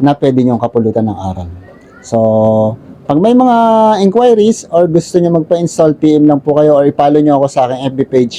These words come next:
Jello Moto. So, yung mga ka-workshop, doon po kayo mag-message kung gusto nyo magpagawa o magpa-install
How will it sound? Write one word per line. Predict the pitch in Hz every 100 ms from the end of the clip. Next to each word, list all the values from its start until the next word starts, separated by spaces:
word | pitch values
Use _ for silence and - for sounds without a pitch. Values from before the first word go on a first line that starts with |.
| 120
Jello | 120 117
Moto. | 113 110 101
So, | 101 135
yung | 147 185
mga | 214 208
ka-workshop, | 208 190 185 - - - -
doon | 143 170 165
po | 170
kayo | 160 156 151
mag-message | 143 139 143 127 131 127 120 117 -
kung | 123 120
gusto | -
nyo | 123 117
magpagawa | - 117 110 127 147
o | 143
magpa-install | 135 147 143 139 131 120